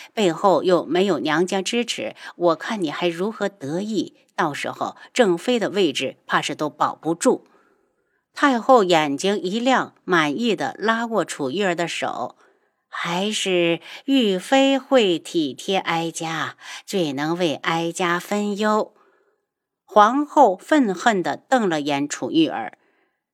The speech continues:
智王府只有楚清瑶一个女人，她都容不了，还谈什么侧妃？她绝不允许。太后娘娘，依臣妾看，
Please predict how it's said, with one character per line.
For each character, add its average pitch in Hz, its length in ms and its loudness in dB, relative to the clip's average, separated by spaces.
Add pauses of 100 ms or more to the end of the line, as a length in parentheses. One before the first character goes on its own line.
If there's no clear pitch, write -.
(160)
智 294 240 6
王 175 240 6
府 156 240 0
只 196 180 0
有 226 160 2
楚 151 280 -4
清 226 220 -4
瑶 180 200 2
一 151 220 0
个 233 100 2
女 160 160 2
人， 143 260 -2
她 - 140 -4
都 165 160 0
容 156 380 0
不 208 100 0
了， 131 400 -4 (140)
还 202 160 0
谈 180 280 -2
什 175 160 -2
么 185 120 0
侧 196 320 2
妃？ 208 340 -2 (160)
她 190 120 -2
绝 185 300 2
不 233 140 0
允 156 240 0
许。 107 380 -10 (1080)
太 254 160 2
后 214 140 0
娘 170 240 0
娘， 147 240 -2 (240)
依 320 140 8
臣 202 280 0
妾 226 220 0
看， 147 320 0